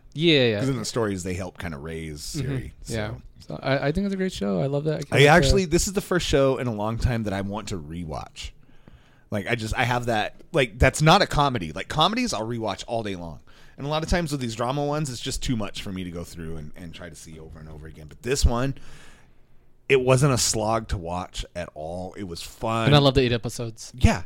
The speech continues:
Speaker 2: I think ep-, in eight episodes, 'cause we're watching through Jack Ryan right now,
Speaker 1: Yeah.
Speaker 2: eight episodes seems to be the new standard for a lot of shows.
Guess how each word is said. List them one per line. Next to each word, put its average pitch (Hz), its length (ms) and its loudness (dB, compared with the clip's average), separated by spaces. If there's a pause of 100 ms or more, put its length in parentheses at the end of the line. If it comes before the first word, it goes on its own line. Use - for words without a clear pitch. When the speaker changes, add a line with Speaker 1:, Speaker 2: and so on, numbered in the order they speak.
Speaker 2:
I 143 60 2
think 214 220 2
ep-, 202 260 -2
in 180 180 2
eight 233 160 -2
episodes, 208 460 2
'cause 143 140 -6
we're 196 100 2
watching 190 300 0
through 156 180 0
Jack 131 260 0
Ryan 135 300 0
right 175 160 -2
now, 208 140 0
Speaker 1:
Yeah. 110 140 -2 (380)
Speaker 2:
eight 202 120 4
episodes 175 400 2
seems 156 300 -2
to 143 60 -4
be 143 120 2
the 117 100 0
new 110 160 -2
standard 104 560 -6
for 107 140 -6
a 92 40 -4
lot 85 200 -4
of 80 80 -12
shows. - 420 -8